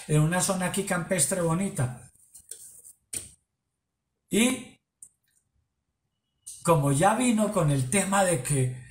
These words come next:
con los remedios naturales se pueden sanar cáncer y otras cosas, conoció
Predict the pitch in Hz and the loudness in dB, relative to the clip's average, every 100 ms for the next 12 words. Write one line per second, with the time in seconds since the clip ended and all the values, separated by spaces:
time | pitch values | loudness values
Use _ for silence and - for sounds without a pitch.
0 | - _ _ _ - - - 151 143 147 | -20 _ _ _ -14 -6 0 2 2 -2
1 | 123 147 143 165 208 208 151 147 135 185 | -2 -2 0 0 -2 -2 -2 0 0 0
2 | 190 139 156 196 151 123 123 127 - - | -2 -2 -2 0 2 2 2 0 -6 -20
3 | _ _ _ - 165 180 190 170 170 175 | _ _ _ -4 -2 -2 -4 -2 -2 -4
4 | - 139 123 196 190 - - - - _ | -4 -2 -2 -4 -10 -14 -18 -20 -20 _
5 | _ _ _ _ _ _ _ - - - | _ _ _ _ _ _ _ -20 -20 -20
6 | - - - - 180 165 156 127 165 170 | -20 -20 -20 -2 0 2 2 0 2 2
7 | 214 - - | 0 -6 -18